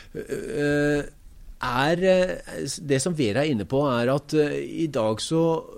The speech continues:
så er det jo en relativt kompleks jobb for en lege å sitte og analysere alle disse dataene som kommer inn via en natt, eller f-, i tilfelle, i dette tilfellet flere netter. Det, det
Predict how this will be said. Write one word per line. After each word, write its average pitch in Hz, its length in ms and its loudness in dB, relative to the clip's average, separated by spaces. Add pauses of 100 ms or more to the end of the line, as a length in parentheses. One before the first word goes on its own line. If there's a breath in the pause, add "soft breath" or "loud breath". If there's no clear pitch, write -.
så 170 220 0 (100)
er 95 400 -2
det 135 60 0
jo 220 80 4
en 247 100 4
relativt 143 480 2
kompleks - 540 -4
jobb 101 200 2
for 135 140 -2
en 160 160 2
lege 127 400 2
å 190 60 -2
sitte 202 260 0
og 120 120 2
analysere 143 680 0
alle 196 240 0
disse 170 320 0
dataene 117 560 -2
som 139 160 -6
kommer 156 240 -2
inn 120 160 0
via 104 320 -4
en 123 160 -2
natt, - 240 -12
eller 165 140 -4
f-, - 180 -12
i 156 160 -4
tilfelle, 123 480 -2
i 135 160 -8
dette 117 320 -4
tilfellet 156 320 -6
flere 98 560 -4
netter. 127 400 -4 (640 loud breath)
Det, 143 220 4 (100)
det 139 220 2